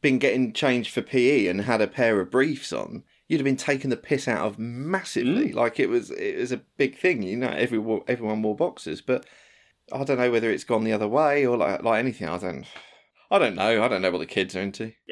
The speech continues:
Speaker 2: You've got your own undercarriage to worry about, isn't it? No need to worry about everyone else's.
Speaker 1: Exactly,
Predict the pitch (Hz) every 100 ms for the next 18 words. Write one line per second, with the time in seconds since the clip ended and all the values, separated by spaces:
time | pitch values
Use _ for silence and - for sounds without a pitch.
0 | 185 254 185 170 131 139 147 123 113 -
1 | 110 101 - 110 107 104 104 104 110 214
2 | 202 143 151 127 120 123 117 117 107 98
3 | 127 - 107 - 185 - 92 -